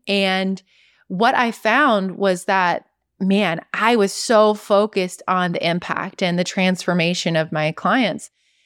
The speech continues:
But what I discovered is that there's so many things that are gonna come up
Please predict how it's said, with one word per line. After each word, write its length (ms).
But 240
what 100
I 160
discovered 800
is 160
that 380
there's 300
so 380
many 220
things 400
that 100
are 80
gonna 220
come 280
up 300